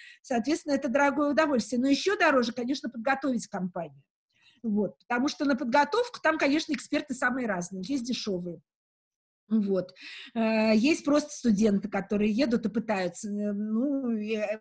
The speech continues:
потому что эти легко усваиваемые стандарты, наверное, они такие популярные. На самом деле любой человек, который, ну, как бы хочет это сделать, он может это сделать. Я вот,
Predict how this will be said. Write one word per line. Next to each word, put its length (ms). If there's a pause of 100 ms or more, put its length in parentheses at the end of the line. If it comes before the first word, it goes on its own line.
(120)
потому 240
что 120
эти 140
легко 380
усваиваемые 480
стандарты, 560
наверное, 480
они 200
такие 220
популярные. 640 (400)
На 160
самом 240
деле 240
любой 280
человек, 440
который, 380
ну, 140
как 200
бы 60
хочет 360
это 160
сделать, 340
он 100
может 340
это 200
сделать. 440
Я 180
вот, 120